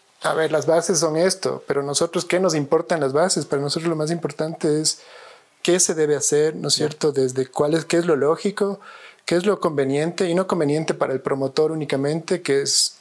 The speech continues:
Speaker 2: No en términos
Speaker 1: obviamente
Speaker 2: monetarios, en todo
Speaker 1: no en
Speaker 2: caso.
Speaker 1: términos monetarios, exacto. Eh, también, por supuesto, ojalá para él también, pero, pero en este caso, que es un concurso muy grande, que es conveniente para la ciudad, que es conveniente para la comunidad, que es conveniente para la sociedad,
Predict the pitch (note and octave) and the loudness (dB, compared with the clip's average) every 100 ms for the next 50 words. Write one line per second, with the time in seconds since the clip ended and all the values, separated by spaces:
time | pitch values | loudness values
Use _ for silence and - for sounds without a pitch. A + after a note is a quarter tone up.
0 | - D3+ D#3+ B2+ A#2+ A#2 A2 G#2+ G2+ B2 | -2 0 2 0 0 -2 -2 -2 -2 -2
1 | A2 G#2 A2 A#2 D#3+ E3 E3 D#3 D#3 C#3 | -2 -6 -8 -4 -2 0 2 0 0 0
2 | C#3 C3 - C#3+ D#3+ D3 - D#3+ D#3+ F3 | 0 -2 0 -2 0 -2 -2 -2 -4 -12
3 | - - - _ _ _ _ _ - C#3+ | -12 -20 -20 _ _ _ _ _ -2 0
4 | C#3 C#3 C3+ C3+ C#3 - _ _ - F#3 | 2 2 0 -2 -6 -14 _ _ -2 0
5 | B3 D#4 G3+ A3+ D#3+ G3 A3 - D3 C#3+ | 2 2 0 -2 0 2 2 2 0 4
6 | F3+ G3+ D3+ E3 D#3+ C#3+ F#3 G#3 C#3 C3+ | 2 4 2 2 0 0 2 2 0 -8
7 | - - - D3 D3 D3 C#3 C3+ C3+ C#3 | -16 -14 -2 2 4 4 2 0 -4 -6
8 | - - D3+ C#3+ C#3+ C#3 C#3 D#3+ D3+ D#3 | -10 0 2 2 2 2 2 0 0 0
9 | F3+ E3+ D#3 - D#3+ D3+ D3+ D3 C#3+ D3 | -2 0 -2 -2 -2 -2 0 -2 -2 -2
10 | E3 D3+ D3+ D3 C#3+ D#3 F3 D#3 - - | 0 0 0 0 0 0 -2 -4 -8 -20
11 | - - - _ _ _ - D3 D3+ D3+ | -20 -20 -20 _ _ _ 0 2 2 0
12 | D3+ C#3+ D3+ D3+ E3+ E3+ C3 B2+ B2+ - | 0 2 0 0 -2 2 2 2 0 2
13 | C#3 C#3 C#3+ D3 - D3+ - D3+ C#3+ C#3+ | 2 4 4 2 0 -2 0 0 0 0
14 | C#3+ C#3+ C3+ C3+ C#3+ C#3 C3+ C#3+ C#3+ D#3 | -2 0 0 0 -2 0 2 0 0 -4
15 | D#3+ D3 D3 D3+ D3 C#3 C3 - C#3+ E3 | -2 0 0 -2 0 0 0 0 0 2
16 | D3 D3+ F3+ | 2 4 0